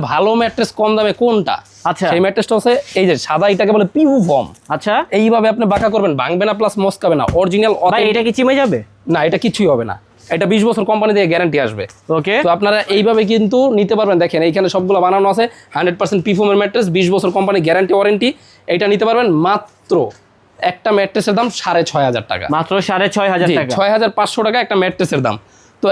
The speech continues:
Speaker 1: এখন ভাই, ম্যাট্রেসের কিন্তু বিভিন্ন কালার আছে, হ্যাঁ?
Speaker 2: কালার আছে,
Speaker 1: এই যে।
Speaker 2: মানে কাপড়গুলো আছে
Speaker 1: মানে
Speaker 2: আর কি।
Speaker 1: আপনার যেই কালার পছন্দ, এখান থেকে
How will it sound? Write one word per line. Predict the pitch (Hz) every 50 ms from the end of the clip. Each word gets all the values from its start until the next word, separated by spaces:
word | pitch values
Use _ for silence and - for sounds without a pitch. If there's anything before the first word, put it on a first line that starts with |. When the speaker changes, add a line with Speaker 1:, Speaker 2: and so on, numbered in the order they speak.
| - - -
Speaker 1:
এখন | 208 - 262 247 226 208
ভাই, | 208 185 156 151
ম্যাট্রেসের | 170 180 - 226 190 226 196
কিন্তু | 220 220 202 214 175
বিভিন্ন | 196 202 214 208 202 - 190
কালার | 185 180 180 160 139 127
আছে, | - - 113 117
হ্যাঁ? | 180 254 302 202 143 185
Speaker 2:
কালার | 185 190 175 165 151
আছে, | 135 - 135 117 104 156
Speaker 1:
এই | 165
যে। | 151
Speaker 2:
মানে | 170 190 196 -
কাপড়গুলো | 220 214 214 247 240 220 214 196 180
আছে | 165 - 160
Speaker 1:
মানে | 160 180 196
Speaker 2:
আর | 196
কি। | - 190
Speaker 1:
আপনার | 185 - 226 214 185 156
যেই | 208 214 208 -
কালার | 214 208 202 190 - 202
পছন্দ, | 196 - 226 214 208 214 196
এখান | - 196 180
থেকে | 175 175